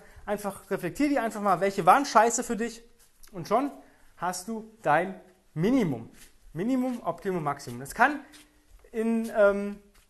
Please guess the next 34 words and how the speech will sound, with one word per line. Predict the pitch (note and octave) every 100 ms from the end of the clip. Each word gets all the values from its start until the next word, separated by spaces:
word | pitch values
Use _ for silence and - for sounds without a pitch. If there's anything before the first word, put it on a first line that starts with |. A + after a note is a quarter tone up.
| -
ja, | D#3+ A3+
in, | F#3+ F3+
in | G#3 F3
Zeitrahmen | - G#3 A3 - - - - - D3+ E3+ B3+ A3+ B2
sein. | B2+ A2+ A#2 - - -
Also | D#3+ F3+
bei | F#3
mir | C4
ist | E4
das | D4+ -
zum | A#3
Beispiel | A3+ G#3+
so, | F#3+ G#3+ A3+ - - _ _ _ _ - - - - - -
ich | D#3 F3+
habe | G3 G#3 G#3+ - - -
natürlich | D3+ F#3+ A#3 B3+
dadurch, | F3 F3+ F3
dass | F3 D#3+ - _ - - _
wir | D#3+
ein | D3+
Studio | - A3 A#3+
haben, | F#3+ G#3 G3+ G3 _ _
natürlich | D3+ F3 F3+ -
extrem, | F3 - - F3+ F#3+ G3+ - -
ich | C3+
sag | -
mal | A#2+
nicht | C3 -
Zeit, | - G3+ A3
aber | G#3+ F3+ E3+ - -
ich | -
habe | G3+
die | G3
Möglichkeit, | F3+ F#3+ B3+ B3+ B3 - G3 F#3 F#3+